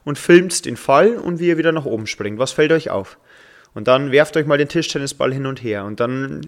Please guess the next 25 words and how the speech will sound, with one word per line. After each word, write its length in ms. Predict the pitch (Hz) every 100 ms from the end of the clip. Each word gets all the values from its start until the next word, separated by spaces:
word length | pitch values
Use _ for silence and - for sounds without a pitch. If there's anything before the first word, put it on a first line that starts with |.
| -
entwickelt 460 | 131 131 208 185
sich 180 | - 143
das 180 | 139 -
so 160 | 147
ohne 200 | 160 190
große 320 | 196 160 143 151
Vorgaben. 520 | - 175 156 156 190 - - -
Aber 120 | -
dann 140 | 127 135
haben 120 | 180
die 80 | 165
schlussendlich 800 | - 156 - 151 170 160 175 -
genau 260 | 135 139
das, 260 | 156 160 -
dass 200 | 120 -
sie 120 | 127
haben, 140 | 131
okay, 320 | 127 117 165 139
sie 140 | -
haben 80 | 123
ein 80 | 113
Video 340 | 147 151 170
vom 400 | 160 127 123 120
freien 400 | - 117 110 110
Fall, 400 | - 131 160 214